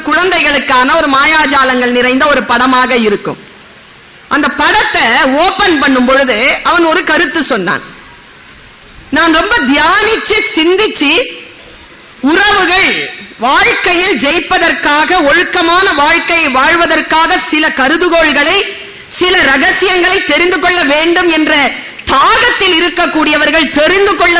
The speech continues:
வேண்டிய செய்தியாக நான் இதை முன்வைக்கிறேன். அந்த படம் ஓபன் பண்ணும்போது ஒரு கருத்து சொன்னாருங்க. மிகப்பெரிய விஷயங்களை, மிகப்பெரிய விஷயங்களை அழிப்பதற்கு மிக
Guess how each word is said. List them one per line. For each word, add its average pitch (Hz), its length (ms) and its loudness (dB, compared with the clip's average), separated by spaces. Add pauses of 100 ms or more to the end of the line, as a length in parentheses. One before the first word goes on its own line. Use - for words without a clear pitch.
வேண்டிய 339 300 0 (180)
செய்தியாக 339 680 2
நான் 262 200 2
இதை 254 200 2
முன்வைக்கிறேன். 233 580 -2 (720)
அந்த 226 120 0 (140)
படம் 339 380 2
ஓபன் 359 280 0
பண்ணும்போது 277 420 0
ஒரு 240 180 0
கருத்து 262 340 0
சொன்னாருங்க. 202 420 -2 (2000)
மிகப்பெரிய 415 640 0 (140)
விஷயங்களை, 269 580 0 (1600)
மிகப்பெரிய 415 640 0 (140)
விஷயங்களை 294 640 0 (720)
அழிப்பதற்கு 285 840 0 (720)
மிக 320 220 2